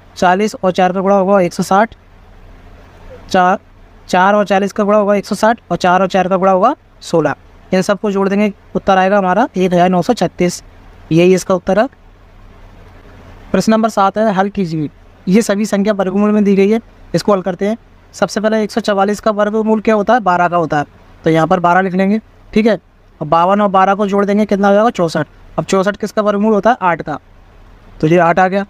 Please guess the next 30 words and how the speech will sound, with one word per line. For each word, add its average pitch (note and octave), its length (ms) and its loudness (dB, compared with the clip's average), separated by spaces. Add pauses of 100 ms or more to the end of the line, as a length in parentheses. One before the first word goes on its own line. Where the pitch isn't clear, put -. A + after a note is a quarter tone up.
(320)
अब D#3+ 120 0
दो F#3+ 100 2
सौ G#3 120 0
अड़तालीस G#3 280 -2
और G#3 100 0
आठ F#3+ 160 0
को G3+ 100 -4
जोड़ G3+ 180 0
लेंगे, G#3 180 0
कितना G3+ 220 -2
आएगा? G#3+ 120 2
दो G3 120 -4
सौ G3 120 -6
छप्पन। D#3 360 -4 (360)
दो E3+ 120 2
सौ G3 100 -2
छप्पन F#3 320 -2
का G3 80 0
वर्गमूल G3 320 0
होता G3 140 2
है A#3+ 60 2
सोलह। D3 320 -4 (420)
यही E3 220 4
इसका F#3 220 -2
उत्तर F#3 260 -2
है। A3+ 80 0 (2750)
प्रश्न G3 180 2
नंबर A3 220 2
आठ, G3+ 180 2 (160)
पाइथागोरस G3 600 0